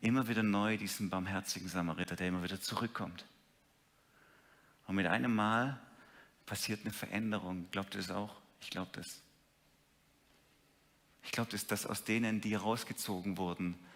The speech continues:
die da lagen wie tot in der Ecke und die das erlebt haben, da kam er zu mir und hat meine Wunden verbunden und hat mir Öl und Wein gegeben. Mit einem Mal kam das, dass, dass sie selber sich verändert haben. Hey, das ist doch unser Wunsch, das ist unsere große Sehnsucht als Gemeinde,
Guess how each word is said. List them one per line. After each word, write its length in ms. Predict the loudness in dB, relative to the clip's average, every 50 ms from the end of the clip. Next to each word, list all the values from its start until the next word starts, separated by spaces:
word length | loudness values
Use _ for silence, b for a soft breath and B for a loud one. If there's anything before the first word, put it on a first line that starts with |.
| B B B B B B B B -12
die 60 | -2 2
da 120 | 4 4
lagen 720 | 4 4 4 6 6 6 4 4 4 2 2 2 0 0
wie 140 | -2 -2 -2
tot 280 | -2 0 0 0 0
in 120 | 0 0 0
der 160 | 0 0 0
Ecke 300 | -2 -2 -2 -4 -4 -4 -6 -10 -18 -20 -20 _ _ B B B B B B B B B B
und 120 | -2 0 4
die 60 | 6
das 180 | 6 6 6
erlebt 460 | 6 6 8 8 6 6 4 2 0 0
haben, 160 | 2 2 2
da 100 | 2 2
kam 320 | 2 2 4 4 4 4
er 140 | 2 2 2
zu 260 | 2 0 0 2 4
mir 240 | 4 4 4 4 2
und 140 | 0 0 0
hat 180 | 0 0 2
meine 260 | 4 4 4 4 4 4
Wunden 300 | 4 4 4 2 0 -2
verbunden 600 | -2 -2 -4 -2 -2 -2 -2 -2 -4 -6 -6 -8 b b b b b b b b b b b b b b b b b _ _ -4
und 100 | -2 0
hat 140 | 0 4
mir 120 | 4 4 6
Öl 220 | 6 6 6 6
und 140 | 6 4 4
Wein 220 | 4 4 4 4
gegeben. 440 | 2 2 2 2 2 2 0 -2 -2 B B B B -2
Mit 120 | 0 4
einem 280 | 6 6 8 8 8 6
Mal 360 | 6 8 8 8 6 6 4
kam 280 | 2 2 4 4 4 4
das, 160 | 2 0 0
dass, 280 | 0 0 0 0 -4 B B B B B B B B B B B B _ _ _ _ _ _
dass 180 | -4 -4 -2 -2
sie 80 | -2
selber 420 | 0 2 2 4 4 6 6 4 4
sich 280 | 2 0 -2 -2 -4
verändert 640 | -4 -6 -4 -4 -2 2 2 4 4 4 4 2 2
haben. 200 | 0 0 2 2
Hey, 140 | 2 2 2
das 180 | 2 2 2 0
ist 140 | 0 0
doch 140 | 0 0 2
unser 300 | 2 2 2 2 2 2 2
Wunsch, 260 | 4 4 4 4 4
das 160 | 4 0 0
ist 80 | 0 0
unsere 240 | 2 2 2 0
große 460 | 0 0 0 0 2 2 2 2 2 0
Sehnsucht 520 | 2 4 4 4 6 4 2 0 0 2
als 220 | 2 2 2 2
Gemeinde, 540 | 2 2 2 4 4 4 4 4 4 2 2